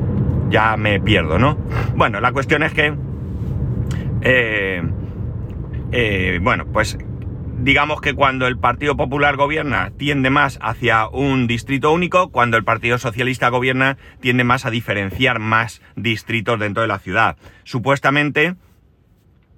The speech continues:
eh, la idea es que como el Partido Popular, eh, quiere que la gente de bien va, se, se junte con la gente de bien y la gente no de bien, eh, se junte con la gente no de bien,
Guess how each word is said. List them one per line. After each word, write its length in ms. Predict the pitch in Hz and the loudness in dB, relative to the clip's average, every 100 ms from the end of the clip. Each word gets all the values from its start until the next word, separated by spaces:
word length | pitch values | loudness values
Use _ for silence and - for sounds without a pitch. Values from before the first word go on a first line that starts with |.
| - | -8
eh, 840 | - 139 120 113 110 104 104 101 98 | 0 4 4 2 0 0 0 -2 -2
la 160 | 113 | 0
idea 280 | 117 120 123 | 0 2 2
es 60 | 123 | 0
que 140 | 143 | -2
como 180 | 117 113 | -2 -2
el 80 | 101 | 0
Partido 320 | 104 92 113 | -2 -2 -2
Popular, 480 | 113 104 120 123 90 - - - | -2 0 2 2 0 -10 -20 -16
eh, 180 | 76 - | -14 -8
quiere 800 | 98 101 101 101 95 90 87 85 - - - | -4 0 2 2 2 0 -2 -6 -14 -20 -10
que 140 | - 117 | 0 0
la 120 | 104 | 0
gente 400 | - 123 131 123 | 0 -2 0 2
de 100 | 117 | 2
bien 440 | 120 139 113 90 - - | 2 2 0 -6 -10 -6
va, 260 | 92 104 107 | 0 2 2
se, 260 | 104 92 95 | -2 -6 -8
se 220 | - 101 | -6 -6
junte 600 | - 151 131 131 127 120 | 0 2 4 4 2 2
con 120 | 127 | 2
la 80 | 127 | 2
gente 300 | 123 135 131 | 2 0 2
de 80 | 127 | 2
bien 320 | 143 160 113 101 | 4 2 0 -6
y 120 | 110 | -4
la 140 | 107 | -2
gente 360 | 107 127 135 123 | 0 -2 0 0
no 140 | 127 | 0
de 120 | 131 | 0
bien, 360 | 123 147 139 87 - - - - - - - - | 2 2 0 -2 -6 -8 -8 -8 -10 -12 -12 -6
eh, 460 | 110 127 113 107 101 | 0 2 2 0 -2
se 180 | 107 117 | -2 0
junte 380 | 143 165 131 | 2 2 2
con 120 | 110 107 | 0 0
la 100 | 98 | 0
gente 280 | 123 131 | 0 0
no 80 | 156 | 2
de 120 | 160 | 2
bien, 340 | 156 175 170 | 4 2 0